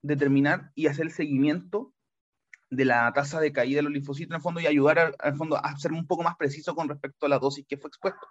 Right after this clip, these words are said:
Tenemos que tomar exámenes basales de todo, ¿ya? Sobre todo al principio y que nos van a ayudar a corregir algunas alteraciones, sobre todo de hidroelectrolítica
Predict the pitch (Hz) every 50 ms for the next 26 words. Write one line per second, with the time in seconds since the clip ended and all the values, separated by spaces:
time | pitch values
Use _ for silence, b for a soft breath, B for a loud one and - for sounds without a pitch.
0 | - _ _ _ B B B B B B B B B - 151 165 180 202 202 202
1 | 160 160 160 160 170 170 - - 180 180 185 190 - - 139 143 143 165 156 175
2 | 180 170 151 139 143 143 127 113 - - - _ _ _ _ - - - 143 147
3 | 147 - - - _ _ - - 139 135 151 156 147 147 160 143 135 143 - 175
4 | 170 175 190 190 - _ _ - - 170 196 202 - - B B B B B B
5 | _ - 139 143 139 139 151 156 151 147 139 147 156 165 143 151 151 131 135 143
6 | 160 165 - - 127 135 131 139 147 156 156 147 139 147 135 131 - - 160 160
7 | 170 175 170 - - 151 135 123 131 139 143 143 143 139 135 151 143 135 135 131
8 | 135 143 135 120 135 147 143 147 147 151 160 165 -